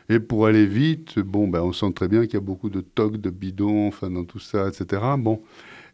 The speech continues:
Et, et on a besoin d'un point de référence. Ce, ce besoin d'une référence nouvelle, je crois que, bon, elle est souvent dite. J'ai essayé, pas tellement dans, de,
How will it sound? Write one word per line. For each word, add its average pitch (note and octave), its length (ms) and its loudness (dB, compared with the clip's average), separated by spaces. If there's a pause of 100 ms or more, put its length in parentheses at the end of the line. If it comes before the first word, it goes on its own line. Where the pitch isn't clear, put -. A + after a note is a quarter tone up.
(140)
Et, A#2 500 6
et A#2+ 60 4
on A#2+ 100 6
a D3+ 60 4
besoin C3 280 4
d'un C3 140 4
point A#2+ 160 2
de A#2 60 2
référence. A2 640 2
Ce, A#2 180 0
ce A2 140 -4
besoin C#3+ 460 4
d'une A2+ 520 0
référence A#2 920 2
nouvelle, G#2+ 680 2
je A2+ 140 0
crois A2+ 320 0
que, F#2+ 100 -16
bon, F#2+ 180 -6
elle G2 60 -2
est - 20 -6
souvent A#2+ 400 0
dite. C3 500 -4 (300)
J'ai - 180 0
essayé, D#3+ 640 2 (580)
pas G#3 140 4
tellement D3 560 2
dans, G2+ 300 2
de, F#2+ 600 -2